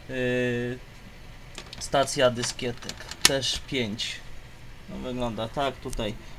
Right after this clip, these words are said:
naklejeczka A M D Phenom, naklejka Gigabajta i tak w serwisie, którym był składany, Włodipol. No i to wszystko. Wygląda z góry on tak.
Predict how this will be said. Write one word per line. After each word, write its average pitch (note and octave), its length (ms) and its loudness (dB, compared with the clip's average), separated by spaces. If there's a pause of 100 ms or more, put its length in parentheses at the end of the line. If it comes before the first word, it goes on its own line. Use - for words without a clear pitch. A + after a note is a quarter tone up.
(120)
naklejeczka B2 920 4
A B2+ 120 6
M B2 140 2
D A2+ 120 -2
Phenom, G3 720 6 (560)
naklejka C3 720 2
Gigabajta C3 840 4 (100)
i B2 120 -4
tak C3+ 220 4 (440)
w - 40 -6
serwisie, C3+ 600 -2 (540)
którym C#3 500 2
był B2+ 140 4
składany, C#3 540 4
Włodipol. A#2 680 2 (720)
No E2 140 -6 (100)
i G3+ 100 -2
to F#3+ 160 6
wszystko. D#3 680 -2 (1200)
Wygląda C#3+ 600 10
z A#2+ 100 6
góry B2 280 4
on A#2 140 6
tak. E3+ 400 8